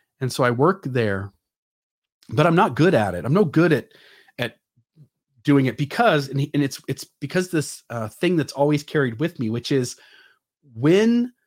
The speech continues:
uh, rubber meets the road and it's time to apply myself, I would. If there is, if my brain needs to be on in this moment,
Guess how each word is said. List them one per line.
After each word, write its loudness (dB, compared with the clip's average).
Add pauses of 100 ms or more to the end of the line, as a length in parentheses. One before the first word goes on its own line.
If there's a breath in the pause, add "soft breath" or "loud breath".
(640)
uh, -4 (720)
rubber 4
meets 2
the 0
road 2
and -2
it's -8
time 0
to 2
apply -2
myself, -6 (120)
I -4
would. -6 (640)
If -6
there 4
is, 0
if -10
my 0
brain 2
needs -2
to -6
be -2
on 0
in -6
this -2
moment, -2